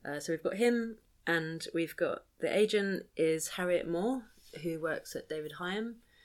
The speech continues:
and whose taste is impeccable.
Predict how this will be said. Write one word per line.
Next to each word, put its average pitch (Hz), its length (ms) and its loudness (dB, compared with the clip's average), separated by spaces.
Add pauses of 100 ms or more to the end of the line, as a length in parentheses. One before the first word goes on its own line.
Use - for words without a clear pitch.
(400)
and 156 460 -6 (160)
whose 160 200 -4
taste - 680 -6
is 147 140 -8
impeccable. 151 680 -6